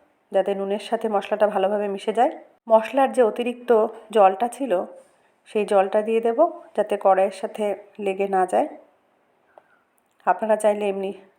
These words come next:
প্লেন জলও দিতে পারেন। আমি মশলার জলটাই দিলাম। এবার মশলাটাকে খুব ভালোভাবে কষিয়ে নেব, কারণ এই মশলা কষানোতেই কিন্তু রান্নার টেস্ট আসবে। কাজু বাদাম দেওয়ার জন্য কিন্তু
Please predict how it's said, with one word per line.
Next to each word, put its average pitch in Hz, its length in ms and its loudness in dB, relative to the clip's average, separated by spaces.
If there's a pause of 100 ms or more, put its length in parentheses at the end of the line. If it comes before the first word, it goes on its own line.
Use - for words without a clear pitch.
(280)
প্লেন 190 240 0
জলও 190 260 0
দিতে 220 300 -2
পারেন। 240 200 0 (1000)
আমি 208 160 -2
মশলার 202 400 0
জলটাই 202 380 0
দিলাম। 214 260 -2 (640)
এবার 214 220 2
মশলাটাকে 214 480 -4
খুব 220 220 -2
ভালোভাবে 214 520 0
কষিয়ে 214 320 -2
নেব, 220 180 -2 (840)
কারণ 208 260 4 (100)
এই 214 60 -6
মশলা 208 480 -2 (120)
কষানোতেই 226 600 -2
কিন্তু 220 360 -6 (960)
রান্নার 196 380 2 (280)
টেস্ট 208 380 -2
আসবে। 202 240 -2 (2000)
কাজু 220 260 4
বাদাম 262 380 -2
দেওয়ার 233 220 2
জন্য 247 240 -6
কিন্তু 262 300 -6